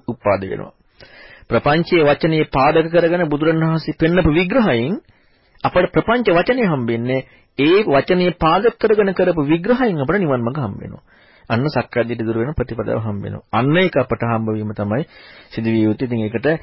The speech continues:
කෙලින්ම වචනාර්ථයක් අපට දෙන්න. ඇත්තටම සමහර වචන වලට අර්ථය අපට සම-, සම්පූර්ණයෙන්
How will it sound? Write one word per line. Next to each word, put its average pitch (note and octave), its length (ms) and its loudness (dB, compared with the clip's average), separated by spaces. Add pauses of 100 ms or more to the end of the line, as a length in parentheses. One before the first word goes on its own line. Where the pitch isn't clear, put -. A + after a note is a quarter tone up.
(140)
කෙලින්ම C#3+ 360 2
වචනාර්ථයක් A#2+ 840 0
අපට A2+ 260 -8
දෙන්න. A2 220 -2
ඇත්තටම B2+ 380 2
සමහර D3+ 340 2
වචන C#3 280 2
වලට A#2 220 2
අර්ථය A2 280 0
අපට A#2+ 280 0
සම-, A#2 320 -2
සම්පූර්ණයෙන් C3 640 -2